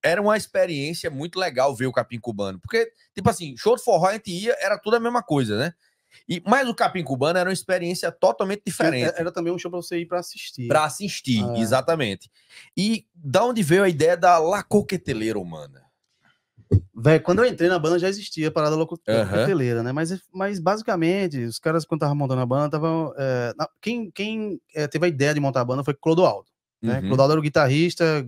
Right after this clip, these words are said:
Speaker 2: violonista, ele fazia lá em João Pessoa, Luais, que até ele fez agora,
Speaker 1: Aham.
Speaker 2: recentemente. É, e na praia, porque
Speaker 1: Isso
Speaker 2: antigamente
Speaker 1: é bom
Speaker 2: fez uma,
Speaker 1: demais.
Speaker 2: uma época que ficou perigoso pra caramba fazer luau na praia, né, velho?
Speaker 1: Uhum.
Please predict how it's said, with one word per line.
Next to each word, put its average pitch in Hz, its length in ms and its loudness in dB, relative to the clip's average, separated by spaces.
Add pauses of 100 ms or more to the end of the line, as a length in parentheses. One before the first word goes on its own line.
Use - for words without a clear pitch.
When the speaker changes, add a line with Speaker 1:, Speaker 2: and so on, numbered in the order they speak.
Speaker 2:
violonista, 135 640 0 (340)
ele 147 140 2
fazia 156 360 4
lá 151 80 2
em - 20 2
João 143 100 0
Pessoa, 139 320 0
Luais, 120 580 0
que - 100 -4
até 165 320 -2
ele 311 140 0
fez 254 200 0
agora, 180 380 4
Speaker 1:
Aham. 143 80 -2
Speaker 2:
recentemente. 110 600 2 (760)
É, 120 300 -2
e 151 140 -4
na 156 160 2
praia, 156 480 2
porque - 160 -4
Speaker 1:
Isso 180 80 2
Speaker 2:
antigamente 185 340 -2
Speaker 1:
é 160 40 -6
bom 175 120 -4
Speaker 2:
fez 185 140 2
uma, 175 180 4
Speaker 1:
demais. 151 300 -4
Speaker 2:
uma 147 140 -2
época 151 200 -4
que - 60 -20
ficou - 200 -10 (160)
perigoso 139 380 -4
pra 135 100 -16
caramba 135 320 -6
fazer 117 160 -10
luau 117 160 -6
na 110 120 -8
praia, 101 320 -10
né, 117 100 -14
velho? 110 120 -4
Speaker 1:
Uhum. 104 300 -4